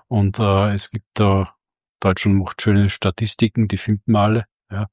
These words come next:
Und beim Bundeszentralamt für Statistik findet man diese achtundachtzig Milliarden pro Jahr, was hier von der Wirbelsäule Rücken an Kosten für die Vol-, Volkswirtschaft ausgeht.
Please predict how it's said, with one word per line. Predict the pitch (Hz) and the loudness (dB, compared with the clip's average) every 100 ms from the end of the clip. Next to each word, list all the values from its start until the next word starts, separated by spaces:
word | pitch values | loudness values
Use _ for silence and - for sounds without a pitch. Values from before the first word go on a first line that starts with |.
| - - - _ - | -14 -20 -20 _ -6
Und | 98 - | -6 -2
beim | 95 90 | -2 0
Bundeszentralamt | 110 104 - - 101 - 95 101 95 101 95 | 0 0 0 0 0 2 0 2 -2 -4 -4
für | - | -4
Statistik | 98 - 87 104 - 101 - | -4 -6 -4 -4 -2 -4 -2
findet | - 95 98 101 | 2 2 2 2
man | 95 90 | 2 2
diese | 98 - - - | -2 -2 -4 -6
achtundachtzig | - - 101 82 - - 87 | -14 -8 -2 -2 -4 -8 -6
Milliarden | - 82 78 80 82 | -4 0 0 0 -2
pro | - 92 92 | -2 0 2
Jahr, | 90 82 95 - - - - _ - | 2 0 -2 -8 -20 -20 -20 _ -4
was | 82 - | -2 -2
hier | - 92 92 87 _ _ _ | -2 0 0 -2 _ _ _
von | - - 90 | -20 -4 -2
der | 82 | 2
Wirbelsäule | 82 92 90 - 85 85 | 2 2 2 2 2 2
Rücken | 85 85 - 85 - | 0 -4 -4 -6 -6
an | - 85 | -4 -4
Kosten | 80 - 85 - 95 | -2 -2 -2 -4 -6
für | - | -6
die | 80 | -4
Vol-, | 73 76 - - | -4 -6 -8 -18
Volkswirtschaft | - 87 85 - 95 85 - 82 - - | -4 -2 0 0 0 0 0 -2 -4 -6
ausgeht. | 82 - - - | -6 -6 -10 -14